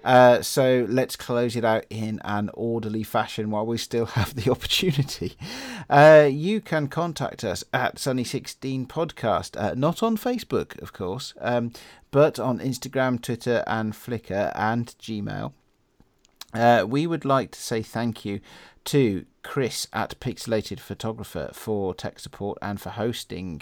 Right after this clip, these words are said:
uh, the podcast. We would like to say thank you to Bill Owens, uh, for the show notes. And we would like to say thank you to Kevin MacLeod.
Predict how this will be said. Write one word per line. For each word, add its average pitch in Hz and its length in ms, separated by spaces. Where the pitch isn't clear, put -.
uh, 69 580
the 95 140
podcast. 92 640
We 147 120
would 185 120
like 185 220
to - 60
say 170 200
thank 156 280
you 139 60
to 139 140
Bill 135 180
Owens, 87 540
uh, 87 280
for 101 240
the 104 60
show 117 260
notes. 98 400
And 123 160
we 151 80
would 147 140
like 143 200
to - 60
say 123 200
thank 123 280
you 110 120
to 107 360
Kevin 117 300
MacLeod. 110 520